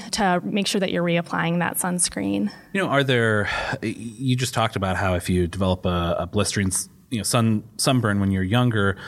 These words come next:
Speaker 2: um, and it increases your risk later in life. I-, is there something about, um, you know, a young person's skin that makes them more susceptible to a, a,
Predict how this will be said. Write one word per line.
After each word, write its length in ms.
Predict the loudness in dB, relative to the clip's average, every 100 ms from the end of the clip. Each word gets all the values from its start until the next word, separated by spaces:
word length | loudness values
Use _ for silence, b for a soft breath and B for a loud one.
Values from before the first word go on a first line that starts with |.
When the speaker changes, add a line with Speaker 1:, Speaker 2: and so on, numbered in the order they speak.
| B B
Speaker 2:
um, 80 | -2
and 80 | 0
it 40 |
increases 480 | 0 0 0 0 0
your 100 | 0
risk 300 | 0 0 -2
later 240 | 0 2
in 140 | 2 2
life. 360 | 2 0 -4 B B B B -18
I-, 120 | -4
is 220 | 0 0
there 140 | 2 0
something 300 | 0 0 0
about, 480 | 0 2 2 0 -4 B B
um, 640 | -2 2 4 2 0 -2 -4
you 140 | 0 2
know, 240 | 2 0
a 80 | 0
young 240 | 0 0 0
person's 640 | -2 -2 -2 -2 -2 -2
skin 380 | -2 0 2 2
that 120 | 2
makes 220 | 0 0
them 100 | 0
more 160 | 2 2
susceptible 540 | 2 0 -2 -2 -2
to 380 | 0 0 2 0
a, 20 |
a, 480 | 0 -2 2 2